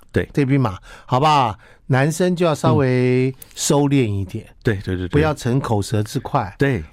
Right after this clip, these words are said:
Speaker 2: 不要冲。
Speaker 1: 嗯。
Speaker 2: 不要这样，今年要稍微平顺一点。
Speaker 1: 对。对。
Speaker 2: 好不好？啊，
Speaker 1: 嗯。
Speaker 2: 而且身体要稍微注意一下，这一次
Speaker 1: 嗯，
Speaker 2: 这样。
Speaker 1: 对。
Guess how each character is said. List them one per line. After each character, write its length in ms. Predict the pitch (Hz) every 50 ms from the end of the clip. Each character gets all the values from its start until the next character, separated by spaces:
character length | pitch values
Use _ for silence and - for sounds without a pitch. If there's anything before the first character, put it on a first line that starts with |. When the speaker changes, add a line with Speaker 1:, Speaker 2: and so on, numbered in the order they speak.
| - -
Speaker 2:
不 80 | 135
要 180 | 147 160 151 139
冲。 500 | - - - 151 151 151 147 156 160 160 - -
Speaker 1:
嗯。 260 | 175 185 180 127 101 - - -
Speaker 2:
不 100 | - 143
要 140 | 151 151 143
这 80 | 135 135
样， 100 | 117 107
今 280 | 110 190 208 226 220 196
年 160 | 151 113 110
要 120 | 117 120
稍 200 | 117 - 139 135
微 180 | 123 120 110 90
平 260 | 90 - 107 117 139
顺 240 | 135 - 190 160 123
一 80 | 110
点。 160 | 101 107 98 - - - - -
Speaker 1:
对。 120 | - 82
对。 40 | -
Speaker 2:
好 80 | - 117
不 80 | 127
好？ 60 | 139 135 123 101 101 120 123
啊， 240 | 117 123 120 110 101
Speaker 1:
嗯。 60 | 98 - - - - - -
Speaker 2:
而 100 | - 147
且 80 | 143 139
身 240 | - - 175 175 151
体 120 | 139 113
要 200 | 127 135 135 131
稍 160 | 117 - 135
微 100 | 123 123 117
注 260 | - - 143 120 113
意 140 | 104 101 98
一 40 |
下， 220 | 92 - 123 101 104 - -
这 80 | 143
一 20 | 127
次 80 | 139
Speaker 1:
嗯， 120 | 127 113 101
Speaker 2:
这 80 | - 110
样。 60 | -
Speaker 1:
对。 160 | 104 95 87